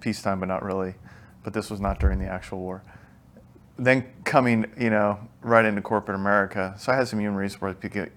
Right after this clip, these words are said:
human resources people that gave me some good advice. And some of the things were like,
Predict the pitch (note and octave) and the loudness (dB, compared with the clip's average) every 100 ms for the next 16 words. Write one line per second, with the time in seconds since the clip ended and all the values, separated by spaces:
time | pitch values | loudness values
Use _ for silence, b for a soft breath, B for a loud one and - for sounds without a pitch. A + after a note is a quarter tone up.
0 | C2+ - - - A#2 C#3+ A#2+ A#2 A#2+ G#2 | -14 -14 -18 -16 -6 -2 2 2 0 -6
1 | G2+ A2+ G2+ G2 A2+ G#2 G2+ G2+ G2 F#2+ | -6 -4 -2 -2 -2 -2 -2 -6 -6 -6
2 | F#2+ E3 A2 A2 - C3+ A2 G2+ G#2 F#2+ | 4 6 6 0 -2 0 0 -2 -4 -4
3 | G2+ G2 G2 F#2+ | -4 0 -2 -2